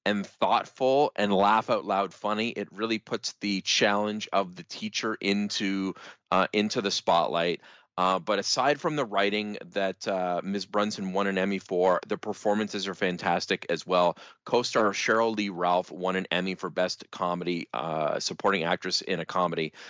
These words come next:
uh, last Monday. And I just wanted to ask, 'cause Ramya, sitcoms are kinda your jam. So have you seen Abbott Elementary before?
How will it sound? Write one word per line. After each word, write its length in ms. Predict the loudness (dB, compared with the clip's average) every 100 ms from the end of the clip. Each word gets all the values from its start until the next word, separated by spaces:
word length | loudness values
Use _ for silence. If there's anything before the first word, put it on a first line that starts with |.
| -10 -2
uh, 320 | 0 0 -2
last 400 | 0 2 2 0
Monday. 600 | -2 -2 -2 0 0 -2 -2
And 240 | 0 0 2
I 120 | 0
just 220 | 0 -4
wanted 200 | -2 0
to 80 | 2
ask, 280 | 2 0 -2
'cause 200 | -10 -8
Ramya, 380 | -2 -2 0
sitcoms 560 | -2 -2 -4 0 0 0
are 40 |
kinda 280 | -4 -2 0
your 260 | 0 0 -2
jam. 420 | -2 -2 -2 -4
So 220 | -4 -6 -6 -16
have 100 | -8
you 120 | 0
seen 280 | 0 2 0 0
Abbott 240 | 0 2
Elementary 460 | 2 0 -2 -4 -6
before? 500 | -8 -4 -2 -2